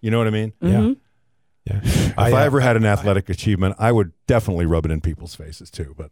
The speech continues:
Speaker 2: Well, sure. I,
Speaker 1: yeah.
Speaker 2: I have a buddy who struck out Mel Hall one time in a game. You remember him, a major leaguer?
Speaker 1: No.
Speaker 2: He was an outfielder, I believe, for the Cubs and Yankees and others.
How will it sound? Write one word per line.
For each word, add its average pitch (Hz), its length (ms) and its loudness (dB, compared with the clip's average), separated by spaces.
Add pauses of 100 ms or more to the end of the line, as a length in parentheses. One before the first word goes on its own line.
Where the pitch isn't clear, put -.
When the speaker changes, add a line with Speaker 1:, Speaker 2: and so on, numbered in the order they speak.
Speaker 2:
Well, - 160 -6
sure. 240 260 2
I, 139 120 4
Speaker 1:
yeah. 87 140 4
Speaker 2:
I 156 120 6
have 165 120 6
a 147 60 4
buddy 156 300 2
who 143 160 4
struck - 480 4
out 165 280 2
Mel 151 440 4
Hall 131 560 4
one 104 220 2
time 95 280 0
in 95 80 -2
a 92 60 -2
game. 107 180 0
You 113 60 0
remember 139 260 2
him, 165 240 2
a 180 60 0
major 147 280 0
leaguer? 165 320 2 (160)
Speaker 1:
No. 92 520 2 (560)
Speaker 2:
He 165 80 2
was 170 100 4
an 190 80 4
outfielder, 214 440 4
I 147 60 4
believe, 143 320 2
for 240 60 -2
the 220 100 2
Cubs 196 360 4
and 160 100 4
Yankees 151 460 2
and 147 100 2
others. 135 600 2